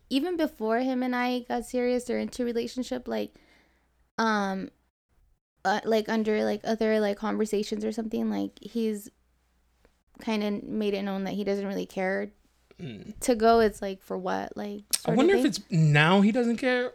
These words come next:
Speaker 2: or he's never cared. 'Cause I'll be honest, when I was younger,
Speaker 1: Mm-hmm.
Speaker 2: like, I was at the strip club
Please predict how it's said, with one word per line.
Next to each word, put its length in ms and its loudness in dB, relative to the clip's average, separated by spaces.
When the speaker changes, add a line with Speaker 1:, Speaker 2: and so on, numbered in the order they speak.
Speaker 2:
or 120 6
he's 220 4
never 400 4
cared. 360 -8
'Cause 120 -2
I'll 120 8
be 120 4
honest, 280 4
when 160 0
I 140 2
was 280 6
younger, 640 2
Speaker 1:
Mm-hmm. 320 -2
Speaker 2:
like, 260 0
I 120 4
was 220 6
at 140 6
the 60 0
strip 220 -4
club 260 4